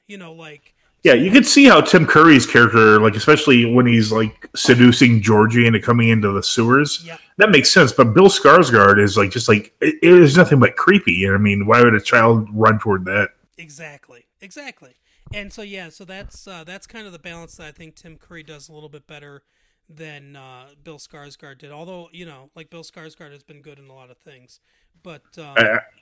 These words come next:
Speaker 2: I haven't seen much of his stuff, but I mean, like, yeah, Tim Curry, I mean, that's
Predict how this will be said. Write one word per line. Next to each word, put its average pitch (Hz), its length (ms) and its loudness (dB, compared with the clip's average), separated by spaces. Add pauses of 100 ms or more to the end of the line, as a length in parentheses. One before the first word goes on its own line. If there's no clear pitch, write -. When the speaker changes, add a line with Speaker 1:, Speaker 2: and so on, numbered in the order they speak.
(120)
Speaker 2:
I 143 40 -4
haven't 160 200 -2
seen 139 220 0
much 120 240 0
of 113 60 -6
his 104 140 -6
stuff, 104 420 -4
but 110 100 -2
I - 20 0
mean, 104 280 -2
like, 98 280 -8
yeah, 113 180 0
Tim 151 220 -6
Curry, 117 400 0
I 110 60 2
mean, 117 520 -2
that's - 440 -4